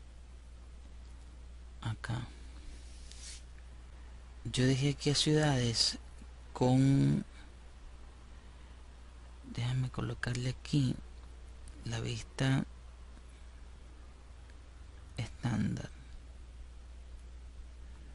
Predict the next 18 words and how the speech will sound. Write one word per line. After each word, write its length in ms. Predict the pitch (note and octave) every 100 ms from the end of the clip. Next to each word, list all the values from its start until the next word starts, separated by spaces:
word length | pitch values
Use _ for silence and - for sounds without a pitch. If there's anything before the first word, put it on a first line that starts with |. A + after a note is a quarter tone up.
| - - -
Mira, 240 | B2 A#2 A#2
ve, 220 | A#2 G#2+ - - - - - - - - - - - - - - - -
ciudades 640 | - - B2 B2+ C3+ C#3+ -
le 160 | B2+
puse 400 | A#2+ C3+ C3 B2
nombre 480 | B2 C3 B2+ B2+ C3
treinta 760 | - - C3+ C3 B2+ C#3 C#3+ F3+ - - - - -
y 100 | A#2+
aquí 220 | A2 B2
le 100 | A#2
puse 600 | - B2+ B2 - C3+ C3+ - - - -
nombre 760 | B2 A#2+ B2 B2 B2 B2 C#3+ -
cincuenta. 1300 | - A#2+ A2+ A2 - - A#2+ A#2 A2 A2 - - - - - - - - - - - -
Entonces 460 | - B2 - B2+ B2
eso 120 | C#3
tenemos 460 | C3 B2 B2+ C3
que 380 | - C3 C3+ C#3+ - - - - - - -
validarlo, 840 | B2 A2+ A2+ A2+ A#2 A2 G2+ A2